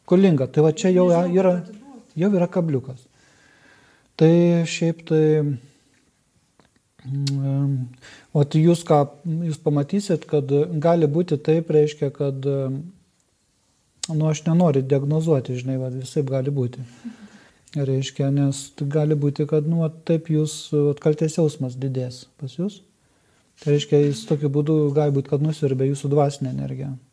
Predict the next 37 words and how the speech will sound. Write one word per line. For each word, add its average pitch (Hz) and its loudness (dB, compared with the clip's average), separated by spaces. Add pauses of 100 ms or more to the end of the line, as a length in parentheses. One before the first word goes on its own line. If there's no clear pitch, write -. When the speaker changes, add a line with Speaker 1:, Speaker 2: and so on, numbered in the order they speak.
(580)
Speaker 2:
Aš 214 -20
įtariu, 220 -20
kad 214 -20
čia 220 -20
taip 220 -20
vyksta. 220 -20 (340)
Speaker 1:
Tai 147 2
vat 139 -2
ir, 143 2 (100)
ne-, 165 2
vat, 156 0
pavyzdžiui, 156 2
daro 160 2
visokie 139 -4 (880)
Speaker 2:
Mhm. 240 -14
Speaker 1:
religiniai, 160 -2
kurie 151 2
tokius, - -12
vat, 143 -10
nemokamus 151 -4
kažkokius 139 -14
ten 139 -6
seminarus. 151 -4 (380)
Daug 190 6
žmonių 156 0
prisirenka. 131 -6 (1500)
Už 143 0
dyką 175 4
atrodo. 131 -4
Nu, 170 0
nebūna 180 2
už 147 0
dyką, 151 0
energijos 151 2
mainai 156 0
visada 143 0
vyksta. 135 -6